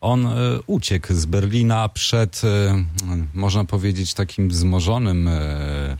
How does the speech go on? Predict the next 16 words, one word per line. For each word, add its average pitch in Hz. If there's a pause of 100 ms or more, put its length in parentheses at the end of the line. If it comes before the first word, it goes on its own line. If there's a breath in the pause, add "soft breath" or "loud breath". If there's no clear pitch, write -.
(100)
nazizmem, 123 (400 loud breath)
taką 92
już 90 (140)
postępującą 95
propagandą, 101
ale 131
nie 139
uchronił 104
się 82
od 85
tego. 98
No, 180
został 135
powołany 110
do 104
wojska. 92